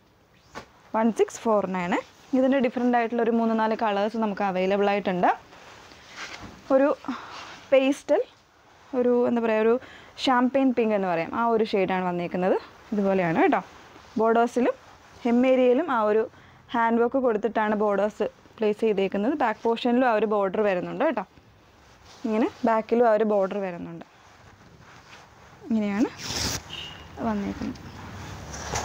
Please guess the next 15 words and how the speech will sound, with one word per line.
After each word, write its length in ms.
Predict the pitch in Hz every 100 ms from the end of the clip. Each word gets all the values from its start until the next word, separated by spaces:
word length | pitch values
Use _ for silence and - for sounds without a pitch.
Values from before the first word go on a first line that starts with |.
| - - - - - - - -
ടോപ്പ് 220 | 247 247
വരുന്നത് 280 | 240 208 196
ഇങ്ങനെയാണ്. 360 | 196 190 170 269 554 - - - 226
നല്ല 180 | 226 269
ലെങ്ത് 320 | 262 247 - 254
വരുന്നുണ്ട്. 360 | 233 233 233 330 285 - - -
ഫോർട്ടി 320 | 254 247 269 262
നയൻ, 180 | 262 269 254
ഫിഫ്റ്റി 260 | - - 269
ഇഞ്ചസോളം 460 | 247 254 233 240 480 - - - - - - - - - - - - - - - - - - 233
ലെങ്ത് 360 | 226 220 285 - - - - 214
വരുന്ന 280 | 220 226 226
രീതിയിലാണ് 500 | 220 226 220 202 311 -
ഫാബ്രിക് 400 | 220 185 190 208
വന്നേക്കുന്നത്. 440 | 170 - 185 190